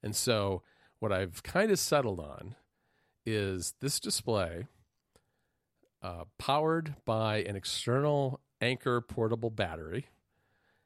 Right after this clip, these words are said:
and then the Xbox going into the display via H D M I, and then the wireless headphones.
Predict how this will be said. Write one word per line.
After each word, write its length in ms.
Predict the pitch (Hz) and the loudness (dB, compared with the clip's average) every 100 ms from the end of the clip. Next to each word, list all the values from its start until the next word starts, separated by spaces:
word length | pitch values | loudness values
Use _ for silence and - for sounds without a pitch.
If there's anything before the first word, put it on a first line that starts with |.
| _ _ - | _ _ -6
and 260 | 107 107 101 | -4 -2 0
then 640 | 117 120 117 117 113 110 101 | 2 4 4 2 0 -2 -2
the 280 | 113 110 - | 0 0 0
Xbox 680 | 160 - - 98 92 - - _ | -2 -2 -2 0 0 -2 -16 _
going 340 | - 110 110 104 | 0 2 2 0
into 420 | 104 - 110 101 | -4 -4 -2 -2
the 80 | 95 | -4
display 600 | 98 - 101 95 92 90 | -6 -4 -2 0 0 -4
via 520 | 90 98 92 90 85 | -4 -4 -2 -4 -6
H 220 | 104 101 - | -6 -6 -2
D 100 | 113 | -2
M 100 | 104 | 0
I, 300 | 82 82 131 _ _ _ _ - | -4 -8 -10 _ _ _ _ -6
and 140 | 113 | 0
then 80 | 127 | 2
the 80 | 127 | 4
wireless 400 | 127 139 131 - | 4 4 2 2
headphones. 560 | 160 - - - - | -2 -2 -12 -12 -16